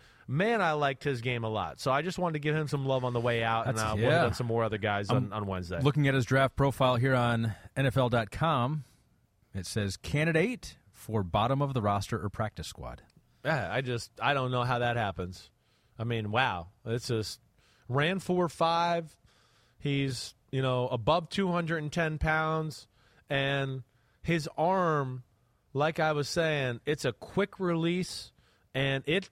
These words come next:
Speaker 1: pops out, and he can make game-changing throws. You know, I look at him and go, if Sam Howell was drafted in the fourth last year, or maybe that was the fifth, to me, he's,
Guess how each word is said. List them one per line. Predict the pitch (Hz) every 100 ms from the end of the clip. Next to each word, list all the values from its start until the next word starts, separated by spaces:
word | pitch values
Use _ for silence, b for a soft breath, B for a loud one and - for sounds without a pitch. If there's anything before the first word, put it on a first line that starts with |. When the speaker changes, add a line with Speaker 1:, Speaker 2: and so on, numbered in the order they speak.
| -
Speaker 1:
pops | - 139 143 -
out, | 104 78 - -
and | 120
he | 127 185
can | 196 165
make | 160 147 151 113
game-changing | 135 165 170 - 156 151 135 123
throws. | 120 123 95 82 - - b b b b b
You | 113
know, | 110 104 127 131 _
I | - 185
look | 254 214
at | 196
him | 208 196
and | 175
go, | 165 151 143 B B
if | - 151
Sam | - 214 240
Howell | 202 208 214 202
was | 175
drafted | 151 165 170 175
in | 165
the | 156
fourth | - 160 185 -
last | 190 196 -
year, | 214
or |
maybe | 151 151
that | 160 151
was | 135
the | 127
fifth, | - 196 226 b b b b b -
to | 190
me, | 214 214
he's, | 175 190 165